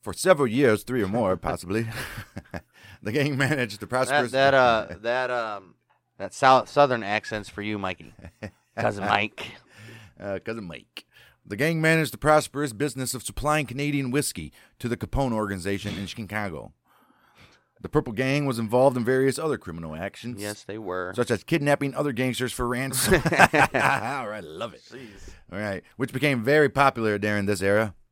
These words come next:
Speaker 1: The Federal Bureau of Investigation <laughs> suspected that they were involved with the Lindbergh baby kidnapping.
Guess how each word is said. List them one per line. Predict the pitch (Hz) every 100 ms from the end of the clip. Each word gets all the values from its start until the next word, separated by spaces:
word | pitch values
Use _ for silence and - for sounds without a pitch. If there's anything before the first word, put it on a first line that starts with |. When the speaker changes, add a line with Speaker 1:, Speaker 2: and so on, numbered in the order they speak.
| -
Speaker 1:
The |
Federal | 87 175 143 143
Bureau | 123 151 120
of | 113 107
Investigation | 110 139 - 151 131 - 110
<laughs> |
suspected | - - - 151 - 117
that | 123
they | -
were | 127 127
involved | 113 127 123 107
with | 113 -
the | 113
Lindbergh | 107 156 143 131 143 123 110
baby | 139 127
kidnapping. | 139 - 160 110 80 76 76 69